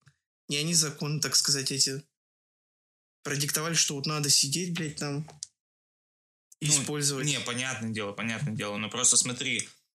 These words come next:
Speaker 2: вот условно, тоже на каком-то из подкастов я уже говорил об этом, по-моему, на записи с Егором, м, что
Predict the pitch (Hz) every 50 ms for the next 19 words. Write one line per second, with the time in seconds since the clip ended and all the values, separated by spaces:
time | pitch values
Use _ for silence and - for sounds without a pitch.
0 | _ - - 120 120 120 123 - - 135 127 117 120 113 107 101 - - _ _
1 | _ _ _ _ - - - - - - - - - - 151 143 135 131 123 120
2 | 120 120 - 143 143 143 131 135 127 120 - - 113 - 147 143 - - - -
3 | - 123 123 123 117 123 117 123 127 123 131 151 185 220 190 139 135 123 117 117
4 | 117 107 101 101 - _ _ _ _ _ _ - - 127 127 131 135 127 123 123
5 | 123 123 120 117 117 117 113 113 113 120 120 - 117 - - - - - 117 110
6 | 120 123 117 113 113 110 107 - _ _ _ _ _ _ _ _ _ _ - 117
7 | 117 117 113 113 113 113 110 110 98 - - - - - - 135 135 135 135 135
8 | 135 135 131 131 127 123 - -